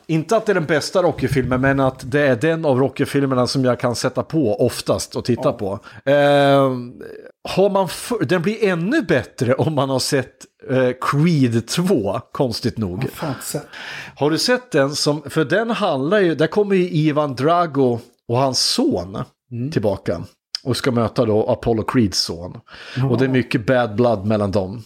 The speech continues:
Speaker 2: Men, eh, Dolph Lundgren är inte med.
Speaker 1: Jo.
Speaker 2: Han är det?
Speaker 1: Dolph Lundgren är med och, eh, då får man veta vad
Speaker 2: Är han
Speaker 1: som
Speaker 2: lika
Speaker 1: hä-,
Speaker 2: ond fortfarande?
Speaker 1: han är bitter.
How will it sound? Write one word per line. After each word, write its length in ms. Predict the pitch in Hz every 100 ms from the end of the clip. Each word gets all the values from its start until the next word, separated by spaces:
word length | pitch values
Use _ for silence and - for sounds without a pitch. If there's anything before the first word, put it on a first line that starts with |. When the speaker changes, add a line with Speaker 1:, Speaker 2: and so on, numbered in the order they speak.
| _
Speaker 2:
Men, 320 | 139 135 131 131
eh, 560 | 127 127 127 127 127
Dolph 360 | 131 135 127 127
Lundgren 220 | 117 120
är 40 |
inte 140 | 135 117
med. 180 | 113 - _ 120
Speaker 1:
Jo. 200 | 110 190 - _
Speaker 2:
Han 160 | 151 143 -
är 260 | 170 240
det? 200 | 160 127 - -
Speaker 1:
Dolph 280 | 123 104
Lundgren 320 | 147 208 226 190
är 40 |
med 280 | 135 127 160
och, 320 | 135 143 147 151
eh, 60 |
då 160 | 135 131
får 140 | 185
man 140 | 208 196
veta 340 | 185 147 165
vad 120 | 147
Speaker 2:
Är 40 | 156
han 60 |
Speaker 1:
som 60 | 143
Speaker 2:
lika 120 | 120
Speaker 1:
hä-, 80 | - -
Speaker 2:
ond 340 | 175 196 170
fortfarande? 480 | 175 - 123 139 190 - - -
Speaker 1:
han 200 | 151 160
är 40 |
bitter. 640 | 131 208 - - - 92